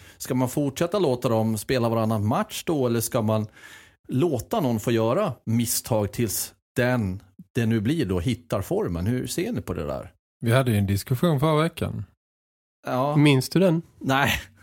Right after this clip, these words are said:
Speaker 2: Står du fast? Eh, du sa att du har bytt, eh, kappa. Ja, det har du gjort med Klang nu.
Speaker 1: <laughs> Ja.
Speaker 2: Det är ju helt underbart.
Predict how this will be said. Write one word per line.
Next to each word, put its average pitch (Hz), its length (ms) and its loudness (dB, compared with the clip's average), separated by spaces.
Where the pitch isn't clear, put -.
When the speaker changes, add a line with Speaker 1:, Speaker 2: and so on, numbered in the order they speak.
Speaker 2:
Står 143 260 0
du 139 80 4
fast? 131 440 2
Eh, 113 60 4
du 156 160 2
sa 151 240 8
att 113 80 2
du 143 60 6
har 135 100 6
bytt, 131 340 2
eh, 135 60 6
kappa. 160 420 4
Ja, 156 140 8
det 139 120 6
har 135 100 6
du 170 120 6
gjort 165 200 4
med 160 120 2
Klang 135 340 2
nu. 107 380 2
Speaker 1:
<laughs> - 300 -2
Ja. 185 280 2
Speaker 2:
Det 147 60 2
är 135 40 4
ju 127 60 6
helt 135 280 2
underbart. 113 520 0